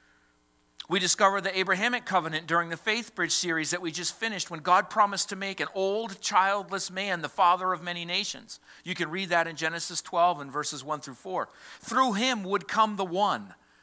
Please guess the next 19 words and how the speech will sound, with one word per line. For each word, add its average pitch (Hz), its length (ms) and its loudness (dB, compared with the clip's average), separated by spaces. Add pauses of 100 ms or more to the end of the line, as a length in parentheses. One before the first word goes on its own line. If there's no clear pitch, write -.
(260)
Even 214 260 0
though 208 120 4
Abram 190 400 -2
had 160 180 2
little 220 260 0
to 202 80 -4
go 214 260 4
on, 147 280 2
what 202 140 4
did 214 100 -6
he 208 160 -4
do? 165 240 -2
He 180 140 -4
left 208 420 2
Haran 208 420 0
with 160 140 -4
his 151 160 -4
entire 190 420 2
family 185 460 -6